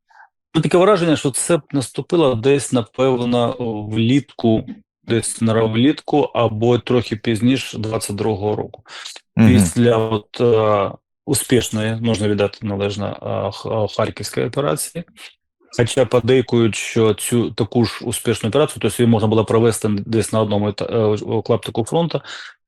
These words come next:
Speaker 1: таку ж операцію планували в районі, в Запорізькій області.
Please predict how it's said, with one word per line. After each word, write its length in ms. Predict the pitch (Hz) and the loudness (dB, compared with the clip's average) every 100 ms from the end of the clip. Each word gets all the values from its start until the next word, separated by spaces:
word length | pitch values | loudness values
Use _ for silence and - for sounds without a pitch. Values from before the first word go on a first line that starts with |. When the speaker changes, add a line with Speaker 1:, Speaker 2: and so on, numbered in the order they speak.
| - - | -20 -8
Speaker 1:
таку 300 | - 120 123 | -2 2 4
ж 60 | 113 | 2
операцію 480 | 110 120 127 - 117 | 4 2 2 0 -2
планували 680 | 110 107 107 110 113 113 107 | 2 2 2 2 4 4 4
в 140 | 104 | 2
районі, 680 | 107 107 107 107 107 104 101 | 2 2 2 2 2 2 0
в 60 | 98 | -2
Запорізькій 440 | 107 110 98 117 | 0 0 0 0
області. 440 | 123 143 - 165 | 0 0 -4 -12